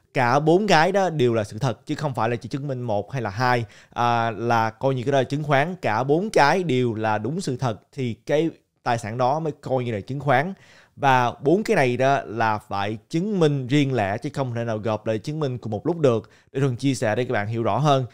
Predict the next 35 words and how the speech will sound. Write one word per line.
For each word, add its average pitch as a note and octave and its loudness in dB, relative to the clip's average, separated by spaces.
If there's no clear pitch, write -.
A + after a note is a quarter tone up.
Thì D3 2
bốn E3+ 4
cái F#3 6
luận C3+ 0
điểm C3 0
này C#3 2
là B2 2
gì? A#2+ 0
Thứ F3+ -4
nhất A3+ 2
đó A3 4
là A#2 2
cái E3+ -2
tài B2 0
sản B2+ -6
đó D3+ 4
phải A#2 0
là A#2 0
một A2 -6
khoản A#2 -4
đầu A2+ 0
tư C3 0
tiền, C3 2
có C#3 -10
nghĩa C3+ -2
là A#2+ -4
các C3 0
bạn A2+ 0
bỏ A2 2
tiền B2 -2
vào G#2+ 0
để A#2 -4
mà A#2+ -2
đầu G#2+ -2
tư. D#3 4